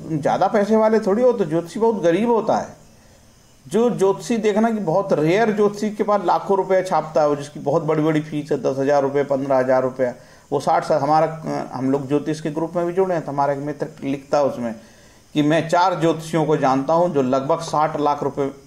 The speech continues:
स-, yearly कमाते हैं। अ, मैं उम्मीद करता हूँ कि वो tax भी देते होंगे, ठीक है। अ, तो ये रहता है कि हर एक आदमी, हर एक ज्योतिषी जो है पैसे वाला नहीं होता है। पहले जो हम लोग देखते थे कर्मकांडी और ज्योतिषियों को बड़े साधारण और गरीब होते थे।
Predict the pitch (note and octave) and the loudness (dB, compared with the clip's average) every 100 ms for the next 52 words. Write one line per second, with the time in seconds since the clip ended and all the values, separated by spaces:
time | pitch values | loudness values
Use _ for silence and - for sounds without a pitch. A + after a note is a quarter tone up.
0 | - - - D#3+ D3 C3+ C#3 C3+ A#2 G2 | -8 -6 -4 2 2 2 0 0 -2 -2
1 | G2+ G#2 G#2 - - - - - - _ | -8 -14 -14 -20 -20 -20 -20 -20 -20 _
2 | A#2+ A#2+ A#2+ A#2 B2+ C3+ C3+ C#3 C#3 F3+ | -4 -2 -2 -2 0 2 2 0 0 0
3 | E3 C3+ - B2+ C3 C3+ C3 C#3 C3+ B2+ | 0 -2 0 -2 -2 -6 -2 -2 -2 -4
4 | A#2 G#2 - G#2+ G#2 G2 - _ - G3 | -6 -6 -8 -12 -12 -16 -20 _ -8 -8
5 | C#3 G#2 - - - - _ - B2 C3 | -8 -12 -20 -20 -20 -20 _ -8 -6 -4
6 | C#3 - F#3 G#3 G#3 E3 F3+ B3 G3+ F3+ | -6 -2 0 2 0 -2 0 0 0 0
7 | F#3+ G3+ G3+ D3+ F#3 F#3+ F3+ F#3 G3 G3 | 0 0 -2 0 0 2 0 -2 -8 -8
8 | - - B2 D#3 F3 E3 E3+ - F#3 F3+ | -10 -8 -2 -2 -2 -4 -6 -6 -12 -8
9 | D#3+ E3 D#3+ D3+ C#3 C3 B2 A#2+ A2+ G#2+ | -2 0 0 -2 0 0 -2 -6 -8 -10
10 | F2+ - - - _ C3 D3 G3+ G3+ G#3+ | -16 -20 -20 -20 _ -4 -2 -2 2 2
11 | F#3+ G3 F#3 E3 E3 E3 D#3 F#3 F#3 D#3 | 2 0 0 -2 -4 -8 -6 -6 -2 0
12 | D3 C#3 C#3 D3 E3 E3+ D#3+ D3 C#3+ D#3+ | 0 -2 -2 -2 -4 -4 -2 -4 -4 -8
13 | E3+ D3 C#3+ D#3+ D#3 B2 A#2+ C3 D3+ C#3 | -6 -4 -4 -2 0 -2 0 -2 -2 -2
14 | A#2+ B2 A#2+ G#2+ A2+ G#2 A2 - - | -2 -4 -6 -8 -12 -14 -14 -18 -20